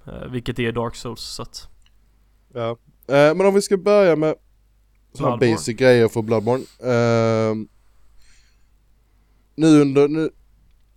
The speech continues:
Speaker 2: nu under, eh, testet så... När du startar spelet får du välja mellan fyra olika klasser, eh, vilket innebär att du har fyra,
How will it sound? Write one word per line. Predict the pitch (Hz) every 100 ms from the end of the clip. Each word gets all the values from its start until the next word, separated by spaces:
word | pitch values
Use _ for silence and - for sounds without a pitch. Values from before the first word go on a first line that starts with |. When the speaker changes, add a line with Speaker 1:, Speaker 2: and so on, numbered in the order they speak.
| _
Speaker 2:
nu | 156
under, | 151 143 135 139 135 131 135 135 131
eh, | 127 131 -
testet | 151 - 127 -
så... | 143 117 123 _ _
När | - 139
du |
startar | 135 165 151
spelet | 139 165 135
får | 131
du | 123
välja | 131 120
mellan | 117 113
fyra | 120 113 107
olika | 104 104
klasser, | - 117 - 120 - _ -
eh, | 107 107
vilket | 107 110
innebär | 107 104
att |
du | 107
har |
fyra, | - 113 107